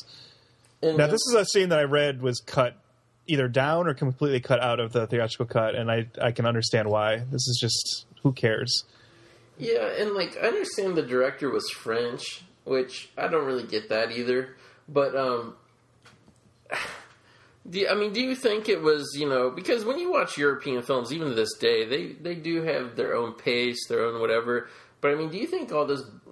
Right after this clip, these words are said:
Speaker 1: you know, witch coven bullshit here, do you think this, it, like, was what the director was really going for? 'Cause I'll be honest with you, there, there's probably more witch coven bullshit in this movie than there is Kryptonian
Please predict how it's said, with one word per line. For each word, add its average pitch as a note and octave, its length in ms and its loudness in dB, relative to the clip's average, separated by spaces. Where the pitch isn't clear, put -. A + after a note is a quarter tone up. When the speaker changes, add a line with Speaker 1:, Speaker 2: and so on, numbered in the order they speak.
Speaker 1:
you B2+ 120 0
know, A#2 120 2
witch A#2 640 -4
coven B2 460 0
bullshit A#2 540 -2
here, B2 280 0
do A#2+ 120 -12
you E3 200 -8
think E4 300 -8
this, D3 200 -2
it, - 280 -10
like, B2+ 260 0
was B2+ 320 -2
what A#2 340 -2
the B2 80 0
director A#2+ 440 0
was G#2+ 200 0
really A#2 240 2
going B2+ 260 -2
for? C3 220 0
'Cause C#3+ 260 -2
I'll C4+ 140 4
be D3+ 100 2
honest D#3+ 220 0
with G3 120 -4
you, - 20 -10
there, F3 100 0
there's D#3 180 -2
probably G4+ 340 0
more F#3+ 220 0
witch A#2+ 320 -2
coven C#3+ 360 0
bullshit D3 500 -2
in F3+ 100 -2
this F#3 200 -2
movie G3 340 0
than C#3+ 180 0
there C#3 140 2
is C3+ 340 0
Kryptonian C3+ 1000 0